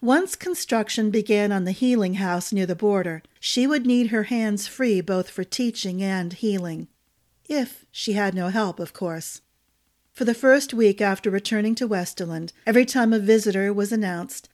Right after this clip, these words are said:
Arden looked up with eager expectation of seeing Dylan's face. Each time, she was disappointed, and she scolded herself not to invest so much of her heart into waiting for him. He had responsibilities to Stonemount, after all.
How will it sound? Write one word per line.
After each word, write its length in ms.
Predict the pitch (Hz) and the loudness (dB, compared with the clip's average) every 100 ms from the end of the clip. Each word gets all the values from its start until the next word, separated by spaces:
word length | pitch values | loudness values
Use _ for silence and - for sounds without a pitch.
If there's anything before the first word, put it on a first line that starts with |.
| _ | _
Arden 420 | 226 247 277 254 | 2 4 4 4
looked 240 | 240 - | 2 0
up 220 | 214 185 208 | -2 -2 -2
with 160 | 190 - | -4 -4
eager 360 | - 262 247 233 | -2 0 0 -2
expectation 880 | 226 226 - 220 214 247 220 208 190 | -2 -6 -4 -6 -4 0 0 0 -2
of 140 | 185 | -4
seeing 400 | - 220 196 185 | -2 -2 0 0
Dylan's 480 | 170 196 190 180 - | 0 0 0 -4 -6
face. 500 | 214 196 170 - - _ _ _ _ _ - | -4 -4 -4 -8 -14 _ _ _ _ _ -4
Each 320 | 285 294 - | -4 -2 -4
time, 400 | - 190 165 180 _ _ _ | -4 -2 -4 -10 _ _ _
she 220 | - - | -4 0
was 160 | 233 226 | 4 2
disappointed, 840 | 226 226 262 - 240 233 208 170 - _ | 2 -4 -6 -2 0 -2 -4 -10 -14 _
and 140 | 233 220 | -6 -2
she 120 | 254 | -2
scolded 540 | - - 262 247 269 | -4 0 2 4 2
herself 560 | 269 285 - 208 196 - | -2 -4 -2 -2 -2 -2
not 260 | 220 220 - | -2 -2 -4
to 120 | 247 | -2
invest 460 | 214 202 190 190 - | 0 0 -2 -4 -8
so 240 | - 233 | -2 0
much 240 | 226 220 | 0 0
of 120 | 220 - | -4 -6
her 140 | 208 | -8
heart 400 | 190 254 214 190 | -4 -2 -2 -2
into 220 | 190 196 | -4 -4
waiting 340 | 190 208 226 196 | 0 0 0 -4
for 160 | 190 | -6
him. 340 | 185 175 165 165 _ _ _ _ _ | -6 -6 -8 -12 _ _ _ _ _
He 140 | - 240 | 0 4
had 280 | 262 262 | 4 4
responsibilities 1080 | 214 208 - 220 208 196 220 214 202 185 180 | 4 0 0 0 -2 0 2 4 2 0 -4
to 80 | - | -8
Stonemount, 840 | 190 - 220 233 185 165 190 - - | -8 -4 -2 0 -2 -6 -10 -16 -12
after 340 | 190 175 175 | -12 -8 -4
all. 400 | 190 180 165 180 | -2 -2 -4 -10